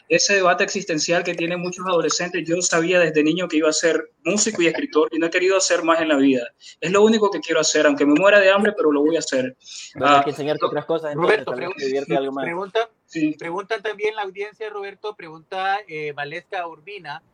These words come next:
Speaker 3: ha-, hace una pregunta específica, ¿no? Que ella, e-, ella pregunta, ¿qué tanto te cambió?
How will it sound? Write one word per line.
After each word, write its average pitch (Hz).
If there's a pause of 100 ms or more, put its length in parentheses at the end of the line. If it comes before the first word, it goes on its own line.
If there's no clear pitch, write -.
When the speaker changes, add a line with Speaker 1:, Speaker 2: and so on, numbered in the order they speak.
(340)
Speaker 3:
ha-, 151
hace 165
una -
pregunta 175
específica, 175
¿no? 135
Que 151
ella, 170
e-, 170
ella 165
pregunta, 180
¿qué 180
tanto 196
te 170
cambió? 160